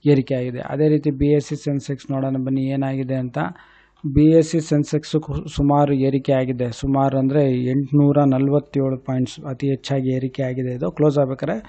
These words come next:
ಎಪ್ಪತ್ತೆರಡು ಸಾವಿರದ ಐನೂರ ಅರವತ್ತೆಂಟಕ್ಕೆ ಕ್ಲೋಸ್ ಆಯಿತು. ಅದೇ ರೀತಿ ಟ್ರೆಂಡಿಂಗ್ ಶೇರ್ ಅಂದರೆ ಸುಜ್ಲಾನ್ ಎನರ್ಜಿ. ಇದರಲ್ಲಿ ಸುಮಾರು ಪ್ರತಿಯೊಂದು ಶೇರಿಗೆ ಒಂದು ರೂಪಾಯಿ ಮೂವತ್ತು ಪೈಸೆ ಏರಿಕೆ ಆಗಿದೆ.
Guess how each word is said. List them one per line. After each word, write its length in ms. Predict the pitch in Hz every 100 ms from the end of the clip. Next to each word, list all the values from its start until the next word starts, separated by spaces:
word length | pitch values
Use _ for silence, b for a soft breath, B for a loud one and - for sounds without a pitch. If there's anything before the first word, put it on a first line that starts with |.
| B B B -
ಎಪ್ಪತ್ತೆರಡು 540 | 131 - 151 151 143
ಸಾವಿರದ 340 | 143 147 139 135
ಐನೂರ 380 | 143 143 139
ಅರವತ್ತೆಂಟಕ್ಕೆ 840 | 151 131 131 135 131 120 127 185 190
ಕ್ಲೋಸ್ 320 | 139 131 123
ಆಯಿತು. 360 | 117 113 - - b b b b
ಅದೇ 180 | 147 156
ರೀತಿ 220 | 156 160
ಟ್ರೆಂಡಿಂಗ್ 440 | 156 143 156 165 147
ಶೇರ್ 180 | 151
ಅಂದರೆ 200 | 147 156
ಸುಜ್ಲಾನ್ 500 | 180 151 135 143 143
ಎನರ್ಜಿ. 460 | 131 131 131 123 151 151 139 - B B _ 147 147
ಇದರಲ್ಲಿ 440 | 147 151 147 147
ಸುಮಾರು 360 | 143 151 147 143
ಪ್ರತಿಯೊಂದು 420 | 151 131 151 151
ಶೇರಿಗೆ 240 | 147 139
ಒಂದು 160 | 139 135
ರೂಪಾಯಿ 200 | 131 143
ಮೂವತ್ತು 300 | 139 135 -
ಪೈಸೆ 200 | 127 143
ಏರಿಕೆ 240 | 131 127
ಆಗಿದೆ. 160 | 131